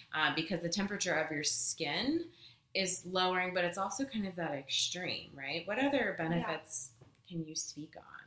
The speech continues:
Speaker 2: So other benefits, I mean, it does decrease inflammation. That's for sure the biggest one. Um,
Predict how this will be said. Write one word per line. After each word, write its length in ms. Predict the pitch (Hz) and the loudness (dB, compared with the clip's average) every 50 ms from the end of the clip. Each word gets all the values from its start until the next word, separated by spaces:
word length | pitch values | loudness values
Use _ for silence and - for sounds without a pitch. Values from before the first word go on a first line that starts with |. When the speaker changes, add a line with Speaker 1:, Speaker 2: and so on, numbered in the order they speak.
| _ 208 202 _ _ _ _ _ - - - | _ -20 -20 _ _ _ _ _ -8 -8 -6
Speaker 2:
So 220 | 254 247 247 247 | -6 -4 -4 -2
other 260 | 240 226 240 320 339 | -2 -2 -2 -4 -4
benefits, 640 | 311 294 285 285 277 277 277 277 262 254 254 254 - | -4 -6 -8 -6 -8 -8 -8 -8 -6 -6 -4 -4 -6
I 40 | 240 | -6
mean, 160 | 233 226 226 | -6 -6 -8
it 60 | 220 | -6
does 220 | 214 220 220 220 - | -6 -8 -8 -6 -8
decrease 440 | - 214 208 - - 247 247 240 - | -10 -10 -14 -12 -10 -8 -6 -6 -6
inflammation. 760 | 240 226 226 - 233 208 196 180 - - - - - - 214 - | -8 -8 -12 -14 -14 -12 -10 -10 -10 -10 -10 -10 -12 -14 -12 -10
That's 440 | - - 196 - - - - - - - | -8 -8 -6 -4 -2 -4 -4 -4 -8 -10
for 160 | - 240 233 226 | -8 -8 -8 -8
sure 220 | - 220 208 196 | -8 -10 -10 -10
the 100 | 202 196 | -12 -12
biggest 420 | - 208 - 185 190 190 - - - | -12 -12 -10 -10 -10 -12 -12 -14 -12
one. 360 | 214 208 208 208 208 220 226 _ _ _ _ _ _ _ - | -10 -10 -10 -10 -12 -14 -16 _ _ _ _ _ _ _ -10
Um, 80 | 226 | -10